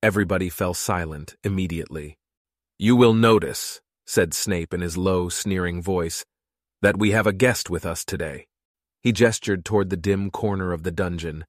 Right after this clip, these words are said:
and Harry saw Professor Umbridge sitting there,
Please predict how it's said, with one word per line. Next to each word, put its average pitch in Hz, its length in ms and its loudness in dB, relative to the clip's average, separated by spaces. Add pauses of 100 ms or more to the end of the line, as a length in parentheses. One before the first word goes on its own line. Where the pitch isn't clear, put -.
(280)
and 101 120 0
Harry 113 260 4
saw 104 260 2
Professor - 500 0
Umbridge 95 420 -2
sitting 85 380 -2
there, 78 280 -8